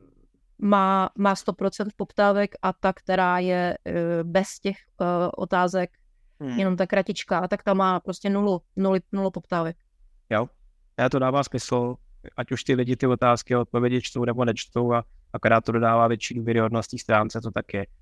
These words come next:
Speaker 2: Ale to máme změřený. Když se dává na konci jakýkoliv prodejní stránky několik otázek a odpovědí, tak t-, takový ty často kladný otázky,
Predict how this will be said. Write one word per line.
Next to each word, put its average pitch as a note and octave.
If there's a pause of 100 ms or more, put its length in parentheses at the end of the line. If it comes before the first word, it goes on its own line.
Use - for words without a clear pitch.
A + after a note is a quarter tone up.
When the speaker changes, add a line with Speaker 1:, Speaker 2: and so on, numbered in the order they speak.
(160)
Speaker 2:
Ale A#2
to A#2+
máme C3
změřený. A2+ (400)
Když -
se -
dává A#2+
na A#2+
konci A#2+
jakýkoliv A#2
prodejní A2
stránky A2 (300)
několik A#2
otázek A2+
a C3
odpovědí, A2
tak -
t-, A2
takový G#2+
ty A#2
často A2
kladný A2+
otázky, G#2+